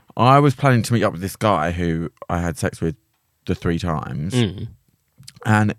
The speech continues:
Speaker 1: he messaged me on WhatsApp the day before saying, "Are we still on for tomorrow?" So I've then messaged him saying, "Hey, sorry, I'm avoiding WhatsApp.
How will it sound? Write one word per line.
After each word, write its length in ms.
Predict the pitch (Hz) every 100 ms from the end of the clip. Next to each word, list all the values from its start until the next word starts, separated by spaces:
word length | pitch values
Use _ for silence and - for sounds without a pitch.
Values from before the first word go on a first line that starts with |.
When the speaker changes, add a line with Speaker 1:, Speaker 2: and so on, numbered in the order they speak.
| -
Speaker 1:
he 340 | 110 131 131
messaged 360 | 127 127 117 104
me 80 | 101
on 80 | 101
WhatsApp 360 | 113 - 85
the 80 | 90
day 160 | 92 95
before 600 | 87 - 95 139 220 233 _ _ _ _ - _ -
saying, 680 | 120 104 98 95 92 92 -
"Are 120 | 104 101
we 120 | 98
still 200 | - 101
on 340 | 92 90 90 - _ -
for 480 | - 92 85 82 - _ _ -
tomorrow?" 840 | - 107 107 90 - 67 147 156 - _ _ - - _ - _ - _
So 420 | - 131 117 117 - _ _ _ _ _ -
I've 260 | 147 190
then 140 | 175 147
messaged 340 | 143 123 113
him 380 | 135 98 73 98
saying, 720 | - 107 98 95 92 90 92 - _ -
"Hey, 320 | 127 120 120
sorry, 260 | 92 107 95
I'm 100 | 98
avoiding 320 | 95 143 131
WhatsApp. 520 | 110 - 101 90 87